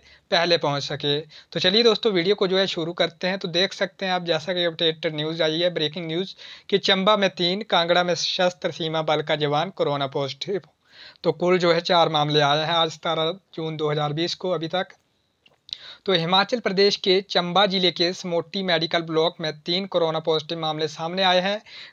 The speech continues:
गांव थनोली के रहने वाले सताईस वर्षीय और बाईस वर्षीय युवक कोरोना पॉजिटिव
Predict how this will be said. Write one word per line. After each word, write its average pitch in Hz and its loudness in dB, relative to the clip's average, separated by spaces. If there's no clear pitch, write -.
गांव 175 2
थनोली 180 0
के 185 2
रहने 160 0
वाले 170 4
सताईस 170 0
वर्षीय 190 2
और 170 0
बाईस 160 2
वर्षीय 165 0
युवक 160 -2
कोरोना 160 -2
पॉजिटिव 160 -2